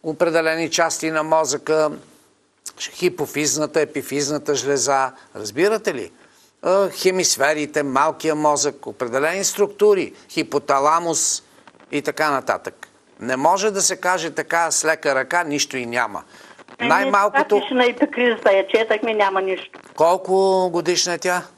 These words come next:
Speaker 2: Петдесет.
Speaker 1: Петдесет годишна. Ми тя е относително млад човек, така
Speaker 2: Да.
Speaker 1: че, добре, препоръчвам при това положение, вместо да се тръгва с тежка кът-,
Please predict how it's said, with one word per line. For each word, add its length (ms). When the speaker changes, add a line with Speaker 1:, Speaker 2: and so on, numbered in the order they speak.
Speaker 2:
Петдесет. 760
Speaker 1:
Петдесет 380
годишна. 420
Ми 120
тя 180
е 40
относително 580
млад 300
човек, 460
така 260
Speaker 2:
Да. 60
Speaker 1:
че, 160
добре, 360
препоръчвам 960
при 160
това 180
положение, 800
вместо 460
да 60
се 180
тръгва 340
с 100
тежка 360
кът-, 220